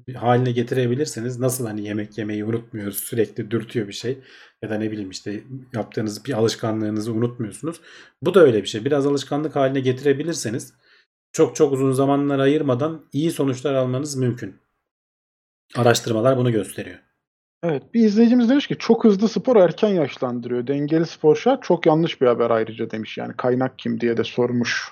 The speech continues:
Speaker 1: Vallahi linkini, e, sitede paylaşırız. Orada
Speaker 2: Paylaşırız.
Speaker 1: şeye baksınlar.
Speaker 2: Ya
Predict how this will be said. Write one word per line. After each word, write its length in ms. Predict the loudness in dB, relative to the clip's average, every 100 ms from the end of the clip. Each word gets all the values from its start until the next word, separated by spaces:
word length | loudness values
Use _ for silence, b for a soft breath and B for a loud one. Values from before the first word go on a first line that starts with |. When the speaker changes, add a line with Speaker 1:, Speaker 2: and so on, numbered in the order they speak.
| -2
Speaker 1:
Vallahi 340 | 0 0 -2 0
linkini, 360 | 0 -2 -8
e, 580 | -8 -8 -8 -6 -6 -8 -10
sitede 420 | -10 -6 -4 -2
paylaşırız. 540 | 2 2 2 -2 -4 -6
Orada 360 | -6 -6 -8 -4
Speaker 2:
Paylaşırız. 320 | 0 0 0 -4
Speaker 1:
şeye 180 | 0
baksınlar. 480 | 2 2 -2 -4
Speaker 2:
Ya 60 | -4